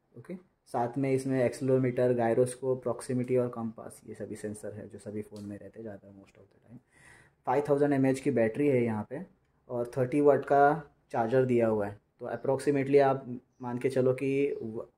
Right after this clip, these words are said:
डेढ़ घंटा तो लगने वाला है वन पॉइंट थर्टी के आसपास। okay, Full zero से full charge होने के लिए फ़ोन को। ओके, इसका Antutu score है फ़ोर वन एट सेवन डबल फ़ोर, चार लाख अठारह हज़ार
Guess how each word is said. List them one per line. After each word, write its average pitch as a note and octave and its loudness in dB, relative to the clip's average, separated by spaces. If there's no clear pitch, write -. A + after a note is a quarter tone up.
डेढ़ C3 4
घंटा B2 2
तो C3 0
लगने A#2 2
वाला A2+ 2
है G#2 -2
वन A2 -2
पॉइंट A#2 -10
थर्टी G#2+ -10
के A2+ -8
आसपास। G2 -10
okay, F3+ -16
Full B2 -6
zero A#2+ 2
से C3 0
full A#2+ -2
charge A2 0
होने G#2+ -4
के G#2 -8
लिए G2+ -6
फ़ोन F#2+ -14
को। - -18
ओके, B2 -10
इसका C3 -4
Antutu C3 -2
score C3 4
है A#2+ 0
फ़ोर C3 2
वन C3 4
एट A#2+ -2
सेवन A#2+ -2
डबल A#2+ 0
फ़ोर, G2+ -10
चार A#2 -4
लाख A#2+ 0
अठारह A2+ -4
हज़ार B2+ -2